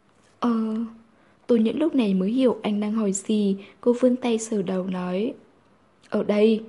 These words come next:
vết thương lành rồi." Tại sao anh lại đột xuất hỏi chuyện này? Anh đưa tay,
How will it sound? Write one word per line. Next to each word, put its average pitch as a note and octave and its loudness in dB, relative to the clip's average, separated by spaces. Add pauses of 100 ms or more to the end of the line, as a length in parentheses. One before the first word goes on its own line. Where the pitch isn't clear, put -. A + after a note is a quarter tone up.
(240)
vết C#4 0
thương A3+ 2
lành G3+ 2
rồi." G3 6 (800)
Tại - -4
sao G#3 -6
anh G#3 -2
lại G#3 -4
đột G3 2
xuất C#4+ -6
hỏi B3+ -2
chuyện - -4
này? G3+ 0 (760)
Anh G#3+ -2
đưa A3+ 4
tay, A3+ 0